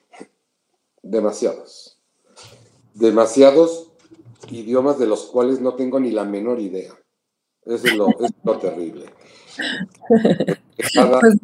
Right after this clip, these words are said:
Speaker 1: cada representación, cada función es un, es un reto, pero bueno,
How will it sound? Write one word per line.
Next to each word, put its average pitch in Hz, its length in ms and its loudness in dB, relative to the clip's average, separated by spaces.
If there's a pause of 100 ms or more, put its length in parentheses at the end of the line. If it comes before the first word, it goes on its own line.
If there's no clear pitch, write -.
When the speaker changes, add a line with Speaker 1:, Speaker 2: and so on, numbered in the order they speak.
Speaker 1:
cada 262 220 0
representación, 113 1080 -6
cada - 280 -6
función 117 640 -8
es 113 240 -14
un, 110 300 -6 (480)
es 113 200 -4
un 107 140 0
reto, 120 640 2 (460)
pero 110 220 4
bueno, 113 420 0